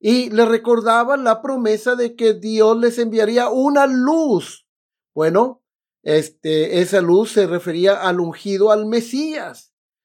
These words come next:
Y justo en ese momento, nuestro Señor Jesucristo exclamó: "Yo soy la luz del mundo".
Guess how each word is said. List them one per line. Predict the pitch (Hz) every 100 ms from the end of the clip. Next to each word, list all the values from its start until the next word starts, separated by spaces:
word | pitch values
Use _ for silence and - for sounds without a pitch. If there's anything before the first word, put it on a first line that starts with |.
| _
Y | 196 196 190
justo | 175 - 269 311 - 277
en | 262
ese | 285 302
momento, | 277 262 269 269 254 254 254 262
nuestro | 214 202 208 214 208
Señor | 214 196 233
Jesucristo | 233 233 233 214 220 226
exclamó: | 220 220 190 180 214 233 - _ _ _
"Yo | 135 220 294
soy | 294 - 233 277 247 226 240 240
la | 202 233
luz | 247 285
del | 277 277 254
mundo". | 233 320 302 254 214 185 139 123